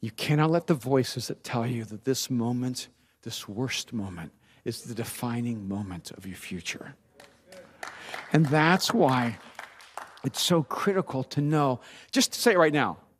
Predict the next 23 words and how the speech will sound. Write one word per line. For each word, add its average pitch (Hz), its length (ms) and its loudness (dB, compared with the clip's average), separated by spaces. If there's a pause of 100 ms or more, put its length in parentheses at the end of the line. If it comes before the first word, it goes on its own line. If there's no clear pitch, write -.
(100)
"It's - 160 -2
not 160 260 4
as 139 140 -2
bad 131 460 0
as 123 140 -4
I 117 100 -6
think." 98 560 -12
Just 190 160 0
say 160 120 4
that. 92 260 -4 (640)
"It's 151 180 4
not 170 300 8
as 170 140 0
bad 139 280 2
as 131 140 0
I 127 100 0
think." 120 540 -6 (1000)
You're 165 160 6
gonna 185 140 8
need 180 120 8
that 175 140 4
for - 180 -2
later, 139 500 4